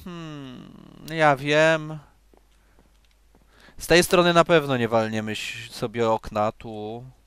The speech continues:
Więc teoretycznie można by to zrobić, jakieś takie okienko ty-, tego typu. Czekajcie, gdzie są nożyczki? O. Typu, żeby cokolwiek było, nie? Ta.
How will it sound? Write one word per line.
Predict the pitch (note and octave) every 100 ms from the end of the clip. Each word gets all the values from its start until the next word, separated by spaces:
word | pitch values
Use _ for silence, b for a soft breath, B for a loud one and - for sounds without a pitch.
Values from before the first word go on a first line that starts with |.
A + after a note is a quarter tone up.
| b b b b b b
Więc | _ -
teoretycznie | - C3 B2+ - C#3+ - - D3
można | D3+ D3+ D3+
by | D#3+
to | E3
zrobić, | E3 F3 F3 D#3+ -
jakieś | C3+ A#2+ -
takie | A2+ -
okienko | G#2+ - A2 - G#2 G2+ G2
ty-, | G#2+ G#2 - -
tego | A2+ G#2+
typu. | - G#2 G2
Czekajcie, | - F#2 F#2+ F#2
gdzie | G2
są | -
nożyczki? | F#2+ G2 F#2+ - - - -
O. | G#2 F#2+ G#2 - _ _ _ _ _ _ _ - - - _ - _ _ _ _ _ _ _ _ _ _ _ _ _ _ _ _ _ _ _ _ _ _ - - B B
Typu, | - -
żeby | C#3 D3+
cokolwiek | E3+ - D#3+ A#2 G#2
było, | G#2 G#2 G2+
nie? | A2+ B2 B2 b b b b b - _ _ _ _ _ _ _ _ _ _ _ _ -
Ta. | G2 F#2 F2+ -